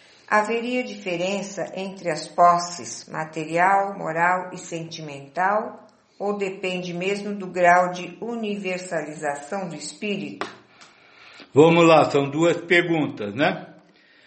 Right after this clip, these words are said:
Speaker 2: Por que que a, a, a, o apego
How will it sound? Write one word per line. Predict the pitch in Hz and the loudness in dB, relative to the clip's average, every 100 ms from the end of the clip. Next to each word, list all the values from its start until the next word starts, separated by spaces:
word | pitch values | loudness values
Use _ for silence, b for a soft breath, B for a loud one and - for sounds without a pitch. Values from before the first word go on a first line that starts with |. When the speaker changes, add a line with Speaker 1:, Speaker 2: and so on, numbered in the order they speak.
| b | b
Speaker 2:
Por | - 185 185 | -4 -4 2
que | 247 254 | 6 6
que | - 233 | 6 6
a, | 214 180 - - - _ _ | 8 6 4 -8 -20 _ _
a, | 175 185 185 180 165 170 165 160 | 6 6 4 4 6 8 8 8
a, | 165 | 8
o | |
apego | 170 160 - 220 214 | 8 6 6 8 8